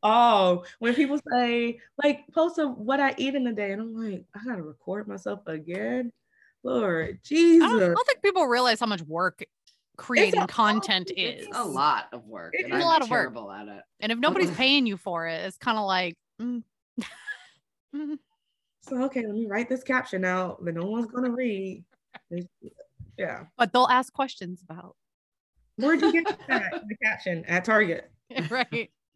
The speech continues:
Speaker 2: Literally, read the friggin' captions. Uh, well, this has been such a fun conversation. Oh, were there, was there anything else that your followers said that they wanted to hear from you?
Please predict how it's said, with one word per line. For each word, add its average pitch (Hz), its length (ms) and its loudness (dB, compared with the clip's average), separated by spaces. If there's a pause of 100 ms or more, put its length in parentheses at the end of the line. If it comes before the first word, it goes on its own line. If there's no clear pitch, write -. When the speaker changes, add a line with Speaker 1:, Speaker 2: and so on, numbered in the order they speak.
(120)
Speaker 2:
Literally, 190 460 -6
read 196 280 -10
the 202 80 -14
friggin' 190 340 -16
captions. - 640 -16 (1700)
Uh, 170 440 -14 (460)
well, 208 160 2
this 240 160 -6
has 370 160 -6
been 392 160 -4
such 240 240 0
a 269 100 -2
fun 214 260 0
conversation. 196 1080 -4
Oh, 254 120 4
were 233 120 2
there, 254 200 0
was 269 160 0
there 370 120 0
anything 349 360 -2
else 262 180 -2
that 320 80 -6
your 254 140 -2
followers 262 540 2
said 254 160 -6
that 269 120 -10
they 262 100 0
wanted 254 320 -2
to 262 80 -6
hear 277 200 -2
from 311 320 -2
you? 320 380 -2